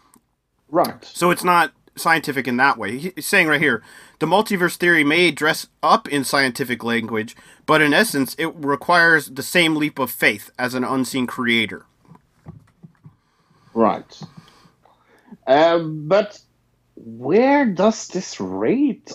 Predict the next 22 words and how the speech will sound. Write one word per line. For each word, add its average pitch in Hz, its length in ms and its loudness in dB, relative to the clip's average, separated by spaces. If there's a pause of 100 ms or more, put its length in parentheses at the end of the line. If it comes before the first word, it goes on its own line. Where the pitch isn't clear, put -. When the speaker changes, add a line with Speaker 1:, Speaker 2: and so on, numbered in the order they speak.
Speaker 1:
on 110 520 0
your 156 300 2
crazy 95 420 -2
scale? 95 440 -6
Because 101 540 0
on 98 380 0
mine, 107 520 2
it's - 480 -12
very, 107 800 2
very 117 580 0
low. 98 400 -8 (600)
I 151 300 0
will 147 400 2
give 127 340 0
this - 540 -2 (260)
a 107 120 4
two 135 580 0
because 104 380 -4
I 113 160 2
think 127 240 0
this 104 160 -2
is - 340 -8